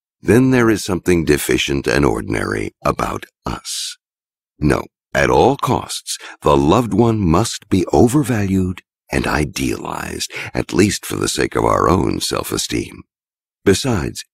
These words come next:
in a world that is harsh and full of disappointment, it is a great pleasure to be able to fantasize about a person you are involved with.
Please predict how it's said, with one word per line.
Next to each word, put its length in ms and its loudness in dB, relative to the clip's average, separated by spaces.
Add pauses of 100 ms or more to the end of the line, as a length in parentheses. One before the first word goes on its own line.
(120)
in 160 4
a 80 6
world 400 4
that 140 2
is 240 -4
harsh 360 0
and 220 -2
full 240 2
of 120 2
disappointment, 800 -2 (380)
it 140 4
is 120 4
a 60 -2
great 460 0
pleasure 440 0
to 140 -4
be 220 4
able 160 2
to 100 2
fantasize 800 -2
about 260 2
a 60 -2
person 500 -2 (260)
you 260 -2
are 200 0
involved 540 -2
with. 320 -14